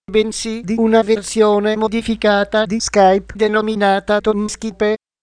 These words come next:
Microsoft, infatti, rende disponibile in Cina il software attraverso una joint venture con Tom Online,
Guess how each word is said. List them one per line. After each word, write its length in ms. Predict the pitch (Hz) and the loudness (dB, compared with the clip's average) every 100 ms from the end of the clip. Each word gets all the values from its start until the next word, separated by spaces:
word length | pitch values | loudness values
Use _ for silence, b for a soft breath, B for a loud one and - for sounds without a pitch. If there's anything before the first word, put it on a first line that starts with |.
| _ | _
Microsoft, 920 | 190 190 196 208 190 208 208 - - - 220 | 0 2 2 -2 -6 -2 -2 -4 -18 -6 -2
infatti, 600 | 214 220 202 - - 220 202 | 0 4 4 2 -4 -4 0
rende 420 | 214 196 196 214 | 0 0 0 -2
disponibile 840 | 226 220 220 220 208 196 202 214 | -2 -2 -2 -2 -4 -4 -4 -2
in 240 | 220 220 - | -2 -4 -4
Cina 400 | 208 208 196 214 | -6 -2 0 0
il 160 | 226 | 0
software 680 | 233 196 196 - 202 202 202 | 0 2 2 0 2 2 2
attraverso 840 | 208 208 214 214 208 208 202 220 214 | -2 -4 -2 0 2 2 2 0 2
una 220 | 220 226 | 4 2
joint 600 | 165 208 208 214 220 - | 4 4 4 2 -4 -4
venture 560 | 170 208 208 208 208 220 | 0 0 0 -2 0 0
con 300 | 214 220 220 | 2 2 2
Tom 320 | 214 208 226 214 | 2 2 0 0
Online, 680 | 214 202 196 196 214 220 | 0 2 2 2 0 -2